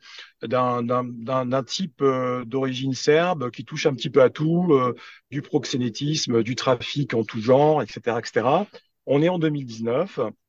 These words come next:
Et quand elle arrive à son appartement à Londres, on va dire qu'elle arrive un petit peu trop tard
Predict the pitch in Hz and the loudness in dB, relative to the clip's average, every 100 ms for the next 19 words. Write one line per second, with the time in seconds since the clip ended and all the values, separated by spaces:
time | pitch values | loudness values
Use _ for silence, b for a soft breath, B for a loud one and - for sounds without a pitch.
0 | _ _ _ _ _ - 127 185 185 175 | _ _ _ _ _ -14 -8 -4 0 2
1 | 160 170 175 151 123 143 131 139 - 135 | 2 0 0 -2 -2 -6 -4 -4 -4 -2
2 | 131 131 175 196 131 b b b - 120 | 0 0 0 -2 -4 b b b -10 0
3 | 131 190 - 135 131 170 202 185 - 156 | 0 0 0 0 0 0 -2 -4 -8 -12
4 | - 151 143 131 139 170 120 | -6 -2 -2 2 4 4 0